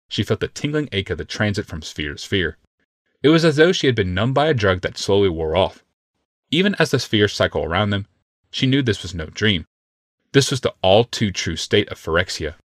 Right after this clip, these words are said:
The cloak withdrew to reveal the most horrific sight so far. On this crimson sphere, lit by mile-high furnaces belching vast coronas of flame, the ground was lined with gigantic vats.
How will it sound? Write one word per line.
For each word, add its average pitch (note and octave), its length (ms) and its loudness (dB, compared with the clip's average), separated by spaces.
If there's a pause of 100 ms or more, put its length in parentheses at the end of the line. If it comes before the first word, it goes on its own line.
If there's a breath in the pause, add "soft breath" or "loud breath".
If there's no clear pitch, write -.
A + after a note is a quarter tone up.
(420)
The C3 60 0
cloak - 280 2
withdrew D3+ 300 -2
to B2+ 100 -2
reveal G2+ 240 2
the F2+ 80 -4
most F#2+ 240 -2
horrific F#2+ 460 0
sight - 260 -6
so - 160 -10
far. F2 340 -2 (640)
On F#2+ 160 -2
this A#2 220 2 (340)
crimson F#2+ 380 -4
sphere, A2+ 380 0 (520)
lit B2 140 0
by F#2+ 140 4
mile-high B2 480 0
furnaces C3 480 -2
belching F2+ 380 -6
vast E2 300 -4
coronas F2+ 380 -6
of - 80 -14
flame, B2 300 0 (580)
the - 80 -4
ground B2+ 260 4
was C#3+ 180 -2
lined G2+ 180 0
with F2+ 100 -8
gigantic D2+ 460 -6
vats. - 400 -2